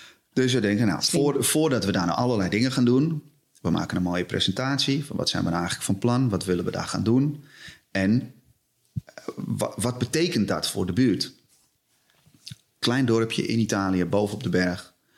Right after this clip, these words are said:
Speaker 1: Ehm, wat vergrijzing, ehm, werkloosheid. Ehm, ze zijn gewoon niet heel rijk daar. Eh, dus wij denken van, nou, we gaan het eerst eens mooi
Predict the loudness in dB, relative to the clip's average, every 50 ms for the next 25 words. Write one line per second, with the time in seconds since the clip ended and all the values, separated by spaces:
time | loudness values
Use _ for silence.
0 | _ -20 -20 -20 -20 -20 _ _ _ -6 -4 -4 -2 -2 -4 -4 -4 -4 -4 -4
1 | -6 -6 -4 -4 -2 -4 -4 -6 -10 -18 -20 -20 _ _ -16 -16 -14 -8 -6 -6
2 | -4 -4 -4 -4 -4 -4 -2 -2 -2 -2 0 0 0 0 0 -2 -2 -2 -4 -6
3 | -8 -10 _ -10 -6 -6 -4 -4 -4 -4 -4 -4 -6 -6 -6 -4 -2 -2 0 -2
4 | -2 -2 -2 -2 -2 -2 -2 -4 -4 -4 -8 -8 -10 -10 -10 -10 -10 _ -14 -12
5 | -8 -8 -8 -8 -8 -4 -2 -2 -2 0 0 0 2 2 0 0 0 -2 -2 -2
6 | -4 -4 -6 -8 -10 -10 -12 -12 -10 -10 -10 -8 -8 -10 -10 -6 -4 -2 -2 -2
7 | -2 -2 -2 -2 0 0 0 0 -2 -2 -2 0 2 2 2 2 2 0 0 0
8 | 0 0 0 0 0 -2 -2 -2 -2 -4 -6 -8 _ _ _ _ _ _ _ _
9 | _ _ _ _ _ _ _ _ _ _ _ -20 -20 -20 -20 -20 -20 -20 -20 -20
10 | -20 _ _ _ _ _ -4 -2 0 0 0 0 -2 -2 -2 -2 0 0 0 2
11 | 2 2 2 0 0 0 0 -2 -2 -2 -2 -2 0 2 2 2 2 0 0 2
12 | 2 4 4 4 2